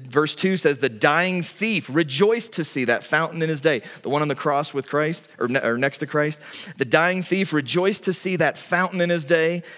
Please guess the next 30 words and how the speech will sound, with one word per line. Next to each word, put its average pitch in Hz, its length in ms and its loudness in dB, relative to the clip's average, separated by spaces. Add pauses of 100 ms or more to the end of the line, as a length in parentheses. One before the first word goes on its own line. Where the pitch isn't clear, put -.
(180)
and 131 160 0
there 147 400 2
may 156 340 2
I, 120 400 0
though 113 300 0
vile 160 680 0
as 160 180 0
he, 95 380 -6 (760)
wash 98 380 -4 (120)
all 127 260 2
my 127 180 -4
sins 107 380 -6
away." 82 340 -10 (960)
So 139 120 -2
let's 151 160 0
be 165 120 -6
clear. 92 380 -4 (840)
Yes, 110 800 -2
he 123 200 -4
has 123 220 0
washed 113 320 0
us 113 120 -6
from 101 180 -8
our 92 80 -8
sins. 101 420 -6
I 117 80 -2
just 117 160 -6
don't 110 200 -8
think 101 180 -6
that's - 300 -8